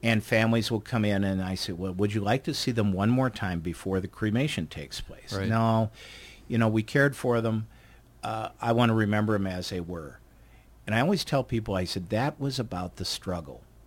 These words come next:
Speaker 1: That was about the last moments on this earth." That's a different sensation than coming in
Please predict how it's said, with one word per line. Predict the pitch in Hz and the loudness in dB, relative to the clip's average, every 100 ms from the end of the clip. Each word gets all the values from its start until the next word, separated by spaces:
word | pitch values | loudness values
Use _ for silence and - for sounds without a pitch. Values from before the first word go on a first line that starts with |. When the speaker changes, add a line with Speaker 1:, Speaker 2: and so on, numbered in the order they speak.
| - - | -20 -10
Speaker 1:
That | 104 113 - | -6 -6 -4
was | 113 113 | -4 -4
about | 95 92 90 | -4 -6 -6
the | 82 | -8
last | 82 98 110 120 - | -6 -4 -4 -4 -2
moments | 107 98 90 87 - - - - | 0 0 -2 -4 -8 -10 -14 -8
on | 92 95 95 | -4 -2 -4
this | 85 82 - | -6 -8 -8
earth." | 82 80 - - - - - - - - - | -10 -14 -18 -20 -20 -20 -20 -20 -20 -20 -4
That's | - 127 - | 2 2 2
a | |
different | 107 113 160 170 147 | 0 4 4 6 2
sensation | - 127 110 - 117 104 - 92 87 | 2 2 2 2 2 2 0 -2 -2
than | 87 | -2
coming | 92 - 120 120 117 | -4 -2 0 2 2
in | 110 92 85 | 2 0 -4